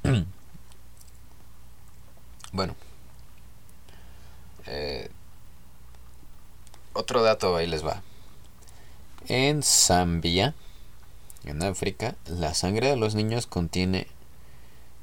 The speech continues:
una cantidad de plomo de entre cinco y diez veces mayor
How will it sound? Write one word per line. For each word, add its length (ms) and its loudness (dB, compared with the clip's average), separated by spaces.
una 180 2
cantidad 400 2
de 120 4
plomo 420 4
de 240 2
entre 440 0
cinco 520 4
y 60 10
diez 260 4
veces 260 2
mayor 540 4